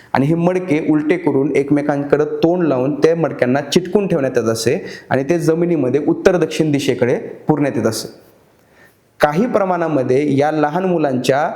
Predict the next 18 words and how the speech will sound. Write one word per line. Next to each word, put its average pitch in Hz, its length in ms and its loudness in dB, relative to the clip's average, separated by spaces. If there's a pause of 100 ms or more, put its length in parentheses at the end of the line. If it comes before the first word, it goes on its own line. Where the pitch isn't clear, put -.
(280)
टाळूचा 170 400 2
आकार 135 320 0
हा 180 120 0
मोठा 151 420 2
असल्याचं 143 520 -2
अभ्यासकांना 135 600 0
आढळलं 117 460 0 (300)
आणि 127 120 0
त्याच्यावरून 196 500 2
त्यांना 160 240 2
हे 147 120 0
कळलं 127 380 2
की 143 180 0
ही 147 220 2
जी 196 200 2
लहान 160 200 -2
मुलं 151 280 0
आहेत, 127 220 0